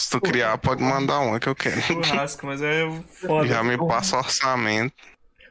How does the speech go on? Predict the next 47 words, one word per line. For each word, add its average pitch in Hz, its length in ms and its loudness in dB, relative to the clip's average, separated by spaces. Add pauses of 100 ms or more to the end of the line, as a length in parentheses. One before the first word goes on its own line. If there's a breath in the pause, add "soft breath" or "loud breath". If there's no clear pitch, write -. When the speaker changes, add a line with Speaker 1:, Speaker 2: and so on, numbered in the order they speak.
Speaker 2:
Ó, 151 80 2
aqui, 156 200 -2
o, 151 960 2
eu 160 60 2
só 175 160 0
lembro, 170 320 2
o 156 200 0
Willi 156 200 2
que 156 60 -6
falou, 170 140 2
"Eu 156 60 0
só 170 100 4
lembro 165 180 0
que 196 80 0
o 185 60 0
Músculo 175 280 -4
Total 170 580 2
tinha 190 200 -4
um 180 60 -2
lutador 165 500 2
que 156 100 -4
era 170 100 2
uma 175 180 0
bota 156 440 0
e 185 40 0
perdeu 160 320 0
pra 165 120 -8
um 170 40 -4
cocô 160 480 -2
e 151 40 2
alguém 156 200 0
jogou 165 260 0
no 180 100 -2
ringue." 160 280 -4
No... 143 280 -10 (360 loud breath)
Aí 143 140 0
ele - 20 0
falou, 170 200 2
"Não 156 140 2
sabia 170 360 2
desse 165 180 0
passado 170 480 2 (260)
<laughs> 175 60 -2
sombrio 160 580 2
do 170 100 -4
Músculo 165 320 -8
Total." 139 540 -6